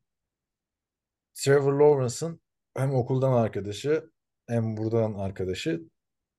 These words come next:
Travis Etienne Junior geçen sene çaylak sezonunda oynayamamıştı hatırlarsınız. Sonra geçen sene formayı alınca James Robinson'ın takımdan ayrılmasında tanık olduk.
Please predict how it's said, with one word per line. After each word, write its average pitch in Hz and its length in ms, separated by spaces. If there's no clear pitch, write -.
Travis 123 400
Etienne 127 420
Junior 123 320
geçen 117 400
sene 110 360
çaylak 110 280
sezonunda 107 380
oynayamamıştı 104 500
hatırlarsınız. 92 480
Sonra 117 140
geçen 107 300
sene 107 220
formayı 110 400
alınca 110 280
James 113 300
Robinson'ın 107 440
takımdan 104 340
ayrılmasında 101 880
tanık 101 300
olduk. 95 440